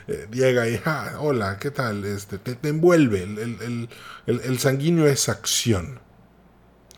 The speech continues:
Sin embargo, si al sanguíneo lo empiez-, lo pones en un ambiente el que, en el que no se puede mover, en el que no hay suficiente actividad para que haga,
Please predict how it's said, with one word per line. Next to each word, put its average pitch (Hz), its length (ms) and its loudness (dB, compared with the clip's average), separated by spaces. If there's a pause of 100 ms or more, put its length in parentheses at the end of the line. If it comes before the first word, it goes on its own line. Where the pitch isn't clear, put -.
(760)
Sin 269 340 -6
embargo, 135 640 6
si 170 240 6
al 196 380 6
sanguíneo 120 960 2
lo 95 160 0
empiez-, 131 560 4
lo 104 260 -2
pones 139 380 4
en 110 100 0
un 131 140 4
ambiente 110 720 0 (520)
el 107 180 2
que, 110 100 0
en 107 260 0
el 104 140 0
que 107 120 0
no 135 120 4
se 139 160 0
puede 120 500 2 (140)
mover, 104 600 0 (320)
en 101 140 0
el 104 100 0
que 107 140 -2
no 123 120 4
hay 135 160 6
suficiente 123 560 -2
actividad 110 600 -2
para 87 240 -4
que 101 120 -6
haga, 90 340 -6